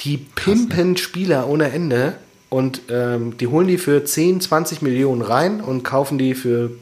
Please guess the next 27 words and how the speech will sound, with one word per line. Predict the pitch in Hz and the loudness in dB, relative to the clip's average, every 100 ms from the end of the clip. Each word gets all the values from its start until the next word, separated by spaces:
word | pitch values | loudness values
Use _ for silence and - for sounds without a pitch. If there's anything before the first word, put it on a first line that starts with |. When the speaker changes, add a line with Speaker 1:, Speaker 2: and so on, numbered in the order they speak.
| - | -18
Speaker 1:
fünfzig | - 156 156 - 135 - | -2 -2 -2 -6 -8 -6
plus | 127 123 - | -4 -4 -6
raus. | 64 67 - - - - - - _ _ | -10 -10 -10 -12 -20 -20 -20 -20 _ _
Plus | - 156 190 - - - - | 0 2 2 0 -6 -16 -4
performen | 143 - 139 143 131 | -2 2 2 2 0
in | 123 | 0
der | 120 | 0
Liga. | 107 98 82 - _ _ _ _ _ | 0 -6 -10 -16 _ _ _ _ _
Speaker 2:
Mhm. | 110 104 101 120 131 _ - - | 0 2 2 0 -4 _ -16 -6
Hammer. | 131 131 127 | 0 4 4
Speaker 1:
Fantastico. | 143 131 - 90 113 | 2 -4 -6 -4 0
Speaker 2:
Hammer, | 120 110 104 113 | 0 0 -4 -10
ist | - | -6
wirklich | 110 101 | -4 -4
sehr | 90 | -4
gut. | 85 82 - _ | -4 -6 -10 _
Speaker 1:
Und | 120 | -4
ich | 120 | -2
denke | 123 151 165 | 0 0 2
mir, | 156 151 104 | 4 2 0
auch | 139 - | -4 -2
das | 156 180 - | 0 0 -2
ist | - 147 - | -6 -6 -2
so | 143 | 0
ein | 139 | -2
Ansatz, | 127 156 147 139 135 - | -2 -2 2 2 2 -2
der, | 139 135 | 0 2